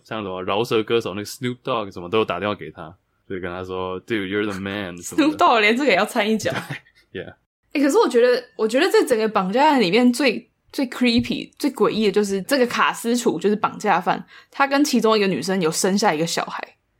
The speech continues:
Speaker 2: 这个女生叫 Amanda Berry，亚曼达。然后我之后看那个亚曼达的访问啊，她说她就是小孩生出来以后，因为她还是都不能离开家嘛，然后他的小孩也从来没有踏出过家门一步，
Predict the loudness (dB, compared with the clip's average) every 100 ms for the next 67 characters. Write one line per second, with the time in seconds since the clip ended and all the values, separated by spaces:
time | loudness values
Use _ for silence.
0 | _ _ 0 2 4 4 4 2 0 2
1 | 2 2 2 4 2 -2 2 2 4 2
2 | 0 -2 -4 -6 -10 _ _ -20 -20 -6
3 | 2 4 4 2 -4 _ 0 0 4 4
4 | 4 4 4 4 4 4 4 4 4 2
5 | 0 -4 -2 -6 -6 -4 -2 0 2 2
6 | 2 2 2 2 0 2 0 0 0 0
7 | -2 2 2 2 2 0 -2 _ _ 2
8 | 2 2 2 2 0 -2 0 -2 0 2
9 | 2 0 -4 -10 _ _ 0 2 4 4
10 | 2 2 0 0 0 0 0 0 0 0
11 | -2 0 0 0 -2 -8 -14